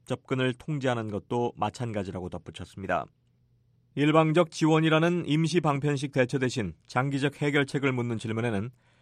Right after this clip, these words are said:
국제적 수준에 맞는 인권 규범과 재원 배분 방식을 시급히 도입할 것을 촉구했습니다. 이 관계자는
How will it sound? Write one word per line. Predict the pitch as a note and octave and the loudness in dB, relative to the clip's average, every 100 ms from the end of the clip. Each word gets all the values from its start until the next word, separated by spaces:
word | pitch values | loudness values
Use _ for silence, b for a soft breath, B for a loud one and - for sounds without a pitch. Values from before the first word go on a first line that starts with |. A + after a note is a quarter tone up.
| _ _ | _ _
국제적 | C#3 D3 D3+ C3+ | -4 4 4 4
수준에 | - E3 D3+ | 0 2 4
맞는 | C#3+ D3+ E3 D#3 | 4 4 2 -2
인권 | - C#3+ D3+ E3 D#3+ | -2 0 2 2 2
규범과 | D3 D3+ D3+ D3+ D#3+ D#3+ - | 2 2 2 4 6 6 6
재원 | - D3 D#3 | 2 4 4
배분 | D3 C3 C3+ B2+ | 4 2 2 2
방식을 | B2 A#2+ C3 F#2+ D#2+ _ _ | 0 0 -2 -2 -2 _ _
시급히 | - D#3 C#3+ D#3 | -8 -6 0 2
도입할 | C3+ C3+ - A2+ | 4 2 2 -2
것을 | A2+ G2+ G2+ | -2 -2 -4
촉구했습니다. | - F#2+ F#2 F2+ - G2+ E2+ - _ _ _ _ _ _ _ _ _ | -6 -6 -4 -4 -6 0 0 -2 _ _ _ _ _ _ _ _ _
이 | D#3+ | 4
관계자는 | D#3 D#3+ D#3 F3 C3+ F2+ | 6 8 8 6 4 -2